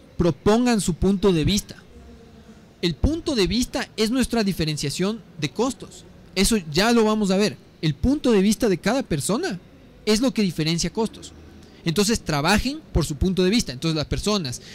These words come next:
que están haciendo un corto no pueden decir, "Ah, bueno, es que mi corto no tiene cliente". No, también tiene costos. Lo estás haciendo, lo estás haciendo en un tiempo y te está costando,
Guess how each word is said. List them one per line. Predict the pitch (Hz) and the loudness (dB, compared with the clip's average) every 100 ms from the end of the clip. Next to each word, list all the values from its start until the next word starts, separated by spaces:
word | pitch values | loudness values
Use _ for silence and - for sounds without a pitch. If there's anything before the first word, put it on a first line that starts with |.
| - - | -14 -4
que | 147 | -4
están | 127 170 | -2 -4
haciendo | 165 175 175 175 | -2 -2 -2 -4
un | 160 | 0
corto | 202 220 - 392 - - - - - - | 0 2 0 -4 -4 -20 -20 -20 -10 -2
no | 190 | 0
pueden | - 233 233 | 4 4 4
decir, | 202 180 196 196 | 2 2 2 0
"Ah, | 165 165 | 0 0
bueno, | 165 165 - - | 0 -4 -8 -14
es | 139 | -10
que | 147 | -6
mi | 143 | -4
corto | 131 165 185 | -2 0 0
no | 165 | -2
tiene | 156 139 | -4 -2
cliente". | 139 131 120 - - - - - - - - - - | -2 -4 -6 -6 -6 -8 -20 -20 -20 -20 -20 -20 -12
No, | 143 190 - - | -4 -4 -6 -10
también | - 135 147 151 | -6 0 0 2
tiene | 170 165 | 0 0
costos. | 190 202 139 | -2 -4 -6
Lo | 131 | -6
estás | 123 160 | -2 0
haciendo, | 165 - 185 202 | 2 2 2 2
lo | 143 | 0
estás | 151 147 | 0 0
haciendo | 135 160 | 0 0
en | 160 | 0
un | 160 151 | 0 0
tiempo | 170 240 208 202 - - - | 2 2 0 -2 -6 -20 -8
y | 147 | -6
te | 156 | -4
está | 143 151 | -4 -2
costando, | - 160 170 202 123 | 0 0 2 0 -2